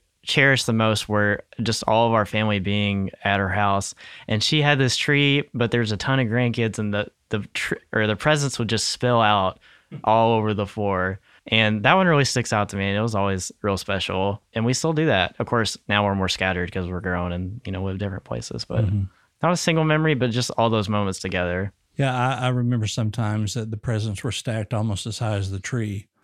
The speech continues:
Speaker 1: Yes.
Speaker 2: you know, around. But yeah, wonderful.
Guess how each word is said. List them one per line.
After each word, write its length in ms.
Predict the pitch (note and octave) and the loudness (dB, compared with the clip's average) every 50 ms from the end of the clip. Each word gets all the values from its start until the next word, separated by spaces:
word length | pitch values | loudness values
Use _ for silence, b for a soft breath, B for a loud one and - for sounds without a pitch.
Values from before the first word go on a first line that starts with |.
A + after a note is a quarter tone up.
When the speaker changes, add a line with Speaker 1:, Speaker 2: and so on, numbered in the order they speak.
| _ _ _ | _ _ _
Speaker 1:
Yes. 300 | - G2+ F#2+ F#2 F#2 A2 | -2 0 2 2 2 2
Speaker 2:
you 60 | G#2+ | 2
know, 160 | G2+ G2 A2 G#2+ | 0 0 -2 -2
around. 520 | G#2+ A2 A2 G2+ G2 G2 F#2+ F#2+ G2+ F#2+ b b b b b b b - | -2 -2 -2 -2 -2 -4 -4 -6 -8 -8 b b b b b b b -8
But 140 | - A2+ | -4 -2
yeah, 300 | A2 G#2+ G#2 G2 F#2 F2+ E2+ - _ _ _ _ _ - | 0 0 0 0 -2 -4 -6 -8 _ _ _ _ _ -6
wonderful. 460 | A#2 A#2 A#2+ A2 G#2+ - A2+ G2 | -4 -2 0 0 -2 -2 -4 -8